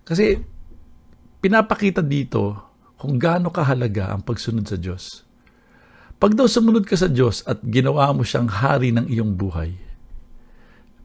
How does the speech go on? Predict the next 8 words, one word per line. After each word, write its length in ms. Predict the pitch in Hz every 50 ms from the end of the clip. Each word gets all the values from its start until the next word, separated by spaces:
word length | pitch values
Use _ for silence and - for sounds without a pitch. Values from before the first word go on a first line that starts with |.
| _ _ _ _ _ _
para 320 | - 170 165 165 190 196 196
ka 80 | -
daw 160 | 214 202 214 220
nakakita 640 | 208 208 - - 185 - - - 127 120 113 - 143 151
ng 100 | 151 -
isang 480 | 151 - - 151 139 127 123 117 113 - - _
mahalagang 720 | - 127 135 127 113 139 135 131 123 120 131 131 135 135 117
kayamanan. 640 | 127 117 117 113 107 104 95 92 90 95 98 87